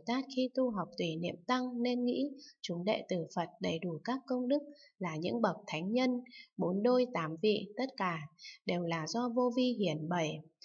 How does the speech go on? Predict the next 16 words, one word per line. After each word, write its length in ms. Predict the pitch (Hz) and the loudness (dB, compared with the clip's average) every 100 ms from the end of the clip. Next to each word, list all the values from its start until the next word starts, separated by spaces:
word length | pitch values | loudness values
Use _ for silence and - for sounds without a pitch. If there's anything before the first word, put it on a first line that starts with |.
| - - | -12 0
đều 180 | 175 | 0
lấy 220 | 160 156 175 | 2 0 0
vô 120 | 247 254 | 0 0
tánh 260 | - 165 185 | 0 -2 -2
làm 240 | 208 170 151 | -2 -4 -2
tự 140 | 170 175 | -2 -2
tánh 300 | 170 156 190 220 | -2 -2 -2 -6
do 140 | 240 | -2
nhân 300 | 254 254 247 | 0 2 2
duyên 260 | 240 254 240 | 2 2 2
này, 280 | 202 170 160 - - - - | 0 -2 -4 -12 -20 -12 2
nên 220 | 247 247 247 | 4 4 2
không 280 | 247 254 247 254 | -2 -2 0 4
tư 160 | 247 220 | 4 6
niệm. 200 | 180 - - _ _ - | 2 0 -8 _ _ -6
Vì 160 | 175 | -2